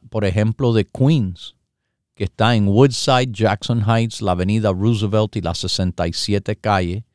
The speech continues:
seis siete cero cuatro Roosevelt es la dirección,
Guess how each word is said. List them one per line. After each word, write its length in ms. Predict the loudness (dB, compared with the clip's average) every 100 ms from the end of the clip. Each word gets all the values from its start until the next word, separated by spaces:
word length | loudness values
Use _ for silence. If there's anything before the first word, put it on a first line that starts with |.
| _ _ _
seis 360 | -2 2 2 2
siete 420 | 0 0 0 -4
cero 340 | -2 -2 -2 -6
cuatro 480 | -2 0 0 -2
Roosevelt 720 | -2 2 2 2 0 -2 -2 -4
es 140 | -2
la 140 | -2
dirección, 640 | -2 -4 -6 -6 -4 -4 -6